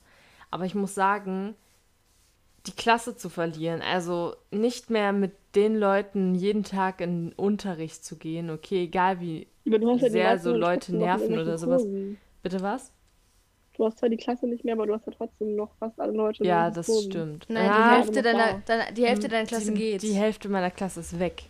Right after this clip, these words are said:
Speaker 2: Ach so.
Speaker 1: Die sind,
Speaker 2: Ja, okay, das
Speaker 1: es
Speaker 2: war bei
Speaker 1: sind
Speaker 2: mir auch
Speaker 1: so
Speaker 2: so, aber
Speaker 1: viele gegangen. Also es sind
Speaker 2: Ja.
Speaker 1: krass viele gegangen. Es ist
Speaker 2: Aber es sind ja trotzdem immer noch viele irgendwie da.
Speaker 1: Ja, das stimmt. Ja, ach so, ich wollte noch ein bisschen was davon erzählen. Also,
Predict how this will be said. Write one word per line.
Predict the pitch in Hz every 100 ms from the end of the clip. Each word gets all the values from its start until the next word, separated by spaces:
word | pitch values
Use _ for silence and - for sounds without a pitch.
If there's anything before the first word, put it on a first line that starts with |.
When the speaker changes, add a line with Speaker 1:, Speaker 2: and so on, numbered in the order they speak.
| - -
Speaker 2:
Ach | 262 -
so. | 240
Speaker 1:
Die | 196
sind, | 190 185 214
Speaker 2:
Ja, |
okay, | 214 247
das | 240
Speaker 1:
es | 240
Speaker 2:
war |
bei |
Speaker 1:
sind | 240
Speaker 2:
mir | 220
auch | -
Speaker 1:
so | 220
Speaker 2:
so, | 208
aber | 208
Speaker 1:
viele | 190 165
gegangen. | 165 170 160 156 -
Also | - 185 165
es | 165
sind | 170
Speaker 2:
Ja. | 156 -
Speaker 1:
krass | - 185 175 -
viele | 165 151
gegangen. | 151 143 147 147 - - - -
Es | 175 180
ist | - 311
Speaker 2:
Aber | 226
es | 240
sind | 262
ja | 269
trotzdem | 294 285 285
immer | 302
noch | 294 -
viele | 302 277
irgendwie | 277 277
da. | - 180
Speaker 1:
Ja, | 170 160 - - - -
das | 180 -
stimmt. | - 165 156 - _ _ - _ - - -
Ja, | 214 -
ach | 202
so, | - 226 190 - -
ich | 180 -
wollte | 202 202
noch | 180 175
ein | 175
bisschen | 180 - 180
was | 165 165 -
davon | 156 - 156
erzählen. | 151 - - 170 -
Also, | 165 190